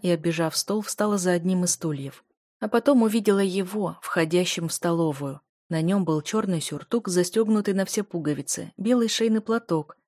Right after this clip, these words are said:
тёмного цвета рубашка и штаны. Осмотрев комнату, его взгляд остановился на мне и замер. Схватившись за спинку стула, я сжала её, надеясь, что она не даст мне упасть. «Добрый вечер»,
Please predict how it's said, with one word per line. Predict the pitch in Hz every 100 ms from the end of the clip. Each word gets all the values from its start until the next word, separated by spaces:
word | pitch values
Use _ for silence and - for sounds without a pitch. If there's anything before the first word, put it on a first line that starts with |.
| _
тёмного | 240 226 208 196
цвета | 208 202 180
рубашка | 170 196 220 -
и | 208
штаны. | - 202 180 147 - _ _ _ -
Осмотрев | 170 170 170 165 -
комнату, | 202 208 170 151 -
его | 190 185
взгляд | 185 175 190 208
остановился | 175 - 185 180 190 -
на | 175
мне | 170 170 196
и | - 208
замер. | 175 185 151 139 - _ _ _ _ _
Схватившись | - - 214 208 226 - 196
за | 196
спинку | - 214 202 202
стула, | - 240 214
я | 208 202
сжала | 190 240 196
её, | 151 151 147 - _ _
надеясь, | 208 202 226 220 - -
что | -
она | 214 202
не | 202
даст | 180 208 - 214
мне | 208
упасть. | 202 202 160 135 - - _ _ _ _ _ _ _ _ -
«Добрый | 185 202 226
вечер», | 233 247 - 151